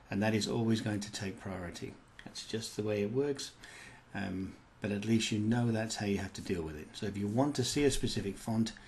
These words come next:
don't display the formatted font. Go to File, Options, Editor, and don't show all formatting.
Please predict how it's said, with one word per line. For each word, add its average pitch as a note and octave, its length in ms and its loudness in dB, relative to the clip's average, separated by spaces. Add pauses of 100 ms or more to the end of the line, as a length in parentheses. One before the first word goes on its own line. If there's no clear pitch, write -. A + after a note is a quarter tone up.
(420)
don't B2+ 360 4 (100)
display A2 440 0
the G#2+ 100 -2
formatted A2 480 0
font. C3+ 340 -6 (680)
Go G2+ 120 -2
to G2+ 80 -2
File, A#2 540 4 (880)
Options, G2+ 560 -2 (3750)
Editor, G#2 380 0 (1080)
and B2 160 4
don't F3 220 4
show G#2+ 240 2
all F2+ 160 0
formatting. - 500 -4